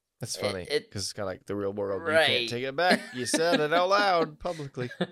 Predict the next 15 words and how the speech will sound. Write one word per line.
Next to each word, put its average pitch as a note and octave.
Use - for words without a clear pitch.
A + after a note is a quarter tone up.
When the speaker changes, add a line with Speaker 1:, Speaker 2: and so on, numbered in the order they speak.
Speaker 2:
Oh, E3+
it's D#3+
just D3+
like C3
first -
world B2+
problems, B2+
am B2+
I B2
right? C#3
<laughs> -
Speaker 1:
Yes, -
yes. G#2
Speaker 2:
<sighs> D#3
Oh. B2